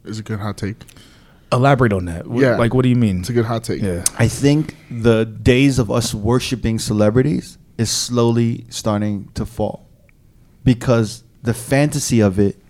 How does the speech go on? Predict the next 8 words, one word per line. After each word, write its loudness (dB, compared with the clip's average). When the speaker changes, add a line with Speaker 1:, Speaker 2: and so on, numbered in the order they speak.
Speaker 3:
is -2
becoming 0
destroyed -6
because 4
there's 2
so 2
much 0
information. 2